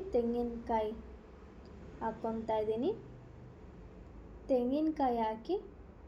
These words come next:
ಚೆನ್ನಾಗಿ ಮಿಕ್ಸ್ ಮಾಡ್ಕೋಬೇಕು. ಮಿಕ್ಸ್ ಮಾಡಿದ ನಂತರ ಬಸ್ಸಾರಿನ ಪಲ್ಯ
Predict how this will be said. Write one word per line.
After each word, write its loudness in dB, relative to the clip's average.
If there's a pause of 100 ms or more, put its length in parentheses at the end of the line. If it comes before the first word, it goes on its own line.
ಚೆನ್ನಾಗಿ 2 (280)
ಮಿಕ್ಸ್ -4
ಮಾಡ್ಕೋಬೇಕು. 2 (960)
ಮಿಕ್ಸ್ 0 (100)
ಮಾಡಿದ 6
ನಂತರ 0 (920)
ಬಸ್ಸಾರಿನ 6 (220)
ಪಲ್ಯ 4